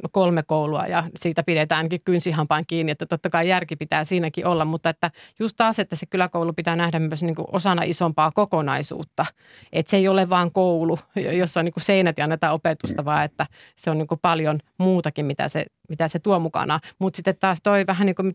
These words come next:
Speaker 1: mihin sä viittaat, niin, eli niin, ää, sitten taas juuri se, että tutkimukset näyttää myös sen, että kun se kyläkoulu lakkautetaan, niin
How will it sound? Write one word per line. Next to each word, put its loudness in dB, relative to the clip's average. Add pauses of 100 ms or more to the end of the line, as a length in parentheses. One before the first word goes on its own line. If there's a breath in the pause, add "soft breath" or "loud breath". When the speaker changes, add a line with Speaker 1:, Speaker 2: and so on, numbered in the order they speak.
Speaker 1:
mihin 2
sä 0
viittaat, 0
niin, 0 (360 loud breath)
eli 0
niin, 0 (720 soft breath)
ää, 2 (320)
sitten -2
taas 0
juuri 0
se, 2
että -2
tutkimukset -2
näyttää 0
myös 2
sen, 2
että -4
kun -6
se -6
kyläkoulu 0
lakkautetaan, -2
niin -2